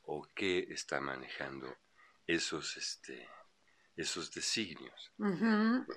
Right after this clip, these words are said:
Speaker 1: <clears throat> Estas situaciones, ¿no? Porque esto,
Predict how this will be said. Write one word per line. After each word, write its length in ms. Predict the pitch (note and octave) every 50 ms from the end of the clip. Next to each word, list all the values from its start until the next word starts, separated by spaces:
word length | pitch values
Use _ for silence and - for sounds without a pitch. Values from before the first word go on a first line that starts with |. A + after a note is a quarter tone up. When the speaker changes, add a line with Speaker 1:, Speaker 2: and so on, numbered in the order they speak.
| - - -
Speaker 1:
<clears throat> 1200 | - - G#4 B4+ C#5+ D5 C#5 - - - - - - - - - - - - - - - - -
Estas 280 | - G2+ - - G2+ F#2
situaciones, 840 | - - - - C#2+ C#2 - - F2+ F2 E2 C#2+ - - - - -
¿no? 200 | C#2+ D#2+ G2+ G2+
Porque 300 | - F#2 F2 - - -
esto, 440 | B2+ - - - - D#3+ E3 - -